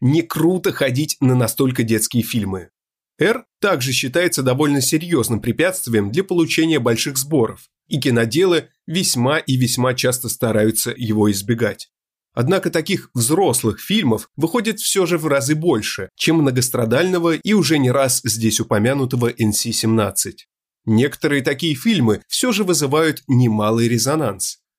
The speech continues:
Вспомните, как в ушедшем году все обсуждали слишком высокий для супергеройского фильма рейтинг Дэдпула и пророчили ему кассовый провал. Но это не помешало ему отбить свой бюджет в тринадцатикратном размере.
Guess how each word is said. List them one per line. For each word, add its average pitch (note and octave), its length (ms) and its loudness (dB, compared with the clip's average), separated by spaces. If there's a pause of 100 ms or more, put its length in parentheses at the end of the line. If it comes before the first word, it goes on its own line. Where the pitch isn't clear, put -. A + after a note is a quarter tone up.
(140)
Вспомните, D#3+ 560 0
как D#3+ 220 -4
в F3 40 -4
ушедшем F3 400 0
году F3+ 420 0
все - 220 -2
обсуждали E3+ 540 0
слишком E3 480 -2
высокий E3 400 0
для B2 180 2
супергеройского A#2+ 840 0
фильма A2 340 2
рейтинг E3+ 420 0
Дэдпула B2+ 840 0
и G#3 80 2
пророчили D#3+ 580 0
ему C3 320 2
кассовый B2 480 -2
провал. C3+ 460 -2 (240)
Но G#2+ 180 4
это G#2 200 0
не A2 100 2
помешало A#2+ 540 0
ему A2 300 2
отбить A2+ 300 -2
свой A2 260 0
бюджет G#2+ 500 0
в - 100 -18
тринадцатикратном D3 1120 0
размере. C3 640 0